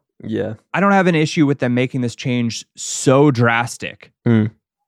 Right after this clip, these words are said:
Speaker 2: that people are like, This doesn't even work well, you don't want it to work, maybe, like, not at all.
Speaker 1: Yeah, I, no, I think a fair point.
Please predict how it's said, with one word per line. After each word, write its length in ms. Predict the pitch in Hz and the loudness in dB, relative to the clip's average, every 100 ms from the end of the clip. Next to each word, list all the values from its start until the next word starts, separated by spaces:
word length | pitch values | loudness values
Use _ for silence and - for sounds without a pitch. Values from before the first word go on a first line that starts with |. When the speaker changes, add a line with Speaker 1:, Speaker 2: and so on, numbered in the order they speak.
| _ | _
Speaker 2:
that 380 | 123 127 117 107 | -4 -2 0 -4
people 260 | - 120 113 | -8 -6 -4
are 100 | 107 | -2
like, 220 | 104 101 | -4 -6
This 140 | 120 | -6
doesn't 280 | 117 113 104 | 0 0 0
even 160 | 107 - | -2 0
work 260 | 113 104 - - _ _ _ | 0 0 -2 -10 _ _ _
well, 260 | 131 107 104 | 0 2 2
you 140 | 80 | -2
don't 140 | 110 131 | -4 0
want 140 | 120 | 0
it 60 | 107 | 0
to 80 | 107 | -2
work, 220 | 98 92 | -2 -2
maybe, 200 | 90 95 | -4 -4
like, 200 | 87 87 | -4 -6
not 220 | 87 80 | -8 -8
at 60 | - - | -8 -6
all. 480 | 90 92 - 110 _ _ _ _ | -6 -6 -10 -12 _ _ _ _
Speaker 1:
Yeah, 280 | 160 113 - | -2 -2 -2
I, 100 | - | 0
no, 180 | 127 123 | 2 2
I 60 | 101 | 2
think 140 | 120 | 0
a 40 | 104 | -2
fair 140 | 90 | -4
point. 260 | - 95 | -4 -6